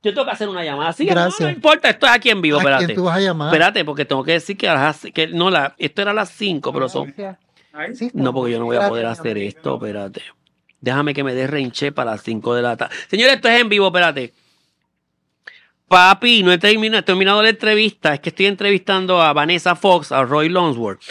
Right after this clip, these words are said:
Speaker 1: Y tú sabes cómo es ella, que me llegó tardísimo. Y entonces, este, y está aquí bichísima, que, acomodando las luces, que no quiere que las luces, que el vestuario, que lo que ella pensó que venía a hacer. Y necesito que nos veamos como a las cinco en punto. Dame break, please,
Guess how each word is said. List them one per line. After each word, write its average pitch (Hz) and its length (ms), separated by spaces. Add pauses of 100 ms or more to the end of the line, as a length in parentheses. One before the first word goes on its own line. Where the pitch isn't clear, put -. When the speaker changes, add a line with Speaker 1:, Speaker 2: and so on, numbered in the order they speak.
(200)
Speaker 1:
Y - 40
tú 139 80
sabes 170 200
cómo 180 180
es 185 80
ella, 160 140
que 135 80
me 127 100
llegó 123 180
tardísimo. 170 640 (300)
Y 147 80
entonces, 143 680
este, 143 460
y 135 100
está 139 200
aquí 139 140
bichísima, 143 560
que, 113 140 (160)
acomodando 123 560
las 143 160
luces, 151 420
que 123 120
no 127 100
quiere 147 220
que 147 80
las 123 120
luces, 143 380
que 117 240 (220)
el 139 140
vestuario, 147 560
que 139 80
lo 127 100
que 123 60
ella 143 140
pensó 147 320
que 147 120
venía 139 260
a 151 40
hacer. 143 280 (360)
Y 185 120
necesito 175 680
que 139 220
nos 143 180
veamos 135 360
como 165 200
a 156 40
las 147 160
cinco 156 340
en 147 120
punto. 110 540
Dame 143 320
break, 139 320
please, 135 480